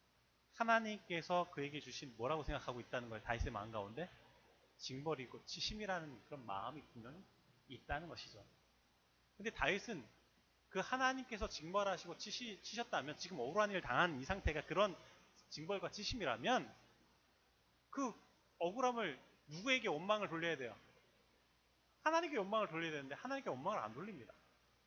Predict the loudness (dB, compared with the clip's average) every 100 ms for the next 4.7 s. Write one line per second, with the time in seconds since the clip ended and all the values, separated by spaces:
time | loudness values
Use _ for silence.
0 | _ _ _ _ _ _ _ _ _ _
1 | _ _ _ _ _ -4 6 6 6 0
2 | 0 -2 -10 -20 _ _ 2 8 10 8
3 | 6 2 2 2 2 2 0 0 2 6
4 | 8 8 4 0 0 0 -2